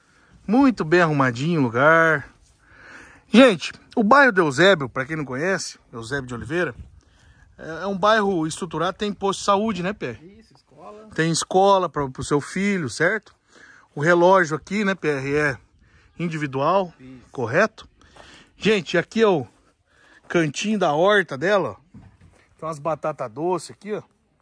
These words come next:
Speaker 1: Aí, ó. Isso aqui não faz parte da nossa alimentação, né, Pé?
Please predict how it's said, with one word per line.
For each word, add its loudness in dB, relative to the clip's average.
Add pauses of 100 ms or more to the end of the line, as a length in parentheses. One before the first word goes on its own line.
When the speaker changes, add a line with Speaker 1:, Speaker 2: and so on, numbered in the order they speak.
(2500)
Speaker 1:
Aí, -2
ó. -8 (920)
Isso -14
aqui -12
não -8
faz -8
parte -6
da -8
nossa -8
alimentação, -10
né, -6
Pé? -14